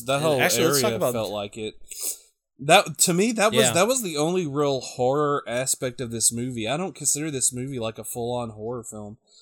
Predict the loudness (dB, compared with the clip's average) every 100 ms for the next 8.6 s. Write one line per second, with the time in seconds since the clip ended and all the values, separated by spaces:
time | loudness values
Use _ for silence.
0 | -20 _ _ -8 -4 0 0 0 0 -2
1 | -2 0 0 0 -2 -4 -20 _ _ _
2 | _ _ 0 0 0 0 0 2 0 0
3 | -2 -2 -2 -2 -2 -2 -4 -4 -6 -4
4 | -4 -2 -2 0 0 0 0 -2 -4 -8
5 | _ -16 -14 -14 -12 -10 -10 -8 -4 -4
6 | -4 -6 -8 -2 0 -2 -4 -6 -4 -4
7 | 0 4 4 4 -8 -4 -2 -4 -2 0
8 | 0 0 -8 -6 -6